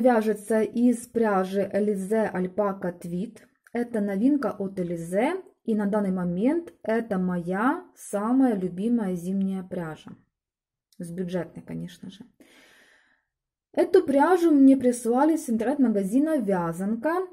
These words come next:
Активная ссылочка внизу в описании под видео. То есть, нажав на эту ссылочку, вы сразу окажетесь в этом магазине. Сможете выбрать пряжу, которая нравится вам. Так, в ста граммах двести пятьдесят метров.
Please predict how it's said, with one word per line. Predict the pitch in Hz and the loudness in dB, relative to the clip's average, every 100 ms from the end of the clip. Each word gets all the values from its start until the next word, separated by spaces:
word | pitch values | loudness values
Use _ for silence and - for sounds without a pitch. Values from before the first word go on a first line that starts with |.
| - | -8
Активная | 196 - 269 233 190 | -10 -2 0 0 -2
ссылочка | 185 - 302 359 - | -4 -2 0 0 -2
внизу | 202 185 226 | -2 -2 0
в | 302 | -2
описании | - 180 226 240 226 | -4 -6 -4 -2 -4
под | 208 170 | -8 -8
видео. | 160 170 | -10 -10
То | - | -8
есть, | 196 208 | -6 -4
нажав | 226 247 | 0 0
на | 240 | 0
эту | 226 220 | -2 -6
ссылочку, | - 349 359 - | -4 -4 -4 -6
вы | 202 226 | -6 -6
сразу | - 247 302 320 381 - _ _ _ _ _ _ _ _ _ _ _ _ _ _ | -4 -2 0 0 -4 -6 _ _ _ _ _ _ _ _ _ _ _ _ _ _
окажетесь | 202 202 226 277 285 285 - | -10 -4 -2 -2 -2 -8 -4
в | |
этом | 190 202 254 262 - | -4 -2 -4 -4 -8
магазине. | 190 190 196 170 170 170 | -6 -4 -6 -6 -8 -6
Сможете | - 294 277 185 | -4 -4 -4 -6
выбрать | 202 196 185 - | -6 -6 -8 -6
пряжу, | 220 311 330 | -4 -2 -4
которая | - 180 240 233 | -8 -8 -6 -4
нравится | 185 185 180 185 185 | -4 -6 -8 -8 -8
вам. | 175 147 - - _ _ _ _ _ - | -8 -10 -12 -20 _ _ _ _ _ -8
Так, | 185 - - | -8 -8 -16
в | |
ста | - 277 | -6 -2
граммах | 285 330 359 277 214 | 0 2 4 4 4
двести | 226 254 247 | 2 0 0
пятьдесят | 214 208 190 208 - 214 202 | -8 -6 -6 -6 0 0 0
метров. | 196 190 170 170 214 294 | 0 -2 -2 -4 -2 -2